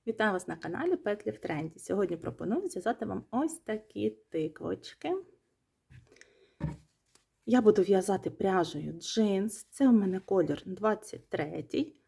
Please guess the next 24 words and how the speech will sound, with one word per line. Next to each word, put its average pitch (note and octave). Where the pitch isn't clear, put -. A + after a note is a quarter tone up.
Також G#3
потрібен E3
буде D#3+
наповнювач. G3
Гачок G3+
у F#3+
мене D#3
один F3+
сімдесят D#3
п'ять. -
Якщо G#3+
у F#3+
вас F#3
немає, D#4+
беріть A3
номер F3+
два, D3
а G#3
також G#3+
ножиці F#4
і A#3+
маркер. F3
Тож, D#4+
починаємо. E3+